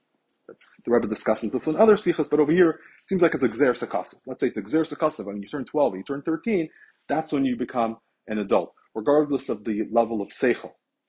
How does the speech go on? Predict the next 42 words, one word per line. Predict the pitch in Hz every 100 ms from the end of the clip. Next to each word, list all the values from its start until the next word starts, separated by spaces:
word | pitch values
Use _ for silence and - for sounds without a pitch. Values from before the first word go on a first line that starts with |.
| _ _ _ - -
Masha'in | 98 - 156
came | 165 131
by, | 113 107 104 - _ _
uh, | - 92 -
a, | 107 -
a, | -
a | 87
Ben | 101 104
Noach, | 196 160 101 - - _ _ _ -
it |
doesn't | 113 180 143
go | 135
by | 110 98
age, | 156 143 104
it | 104
rather | 113 117
goes | 110 110
by | 104 113
intellect, | 139 - 85 - _ _ _ -
how | 98
intelligent | 101 131 139 117 98
they | 82 85
are. | - _ _ _ _ _ _ _ _
So | - 110
therefore, | 135 - 175 139 117 117 _ _ _ _ _ _ _ _ _ _ -
Rivka | 110 185 - 113 107
would | 151
have | 180
had | - 113 110
the | 104 -
age, | 92 92 - - _ -
would | 131
have | 127
had | 113
the | 107
halacha, | 104 104 104 101 -
uh, | 113 113
since | - 123
she | 110
was | 98
very | 107 95
intelligent. | 90 87 92 120